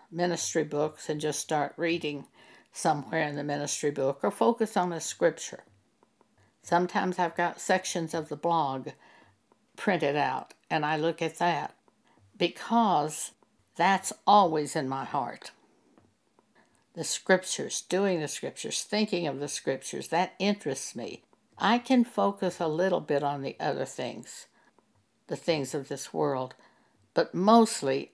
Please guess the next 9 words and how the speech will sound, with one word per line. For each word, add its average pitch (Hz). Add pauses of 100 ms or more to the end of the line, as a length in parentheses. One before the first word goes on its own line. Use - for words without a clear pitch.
I'm 143
really 156
involved 139
with 139
scripture. - (2000)
So -
we 202
each 294
have 180